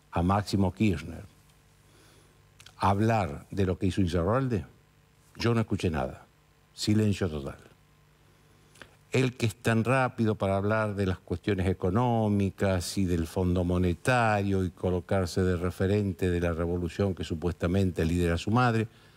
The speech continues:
no pasó nada, no dijo hasta ahora nada.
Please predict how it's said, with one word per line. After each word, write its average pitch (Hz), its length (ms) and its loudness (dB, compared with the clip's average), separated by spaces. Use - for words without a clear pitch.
no 87 200 -2
pasó - 440 -4
nada, 71 580 -4
no 85 220 0
dijo 92 400 0
hasta 85 280 -2
ahora 90 340 2
nada. - 440 -6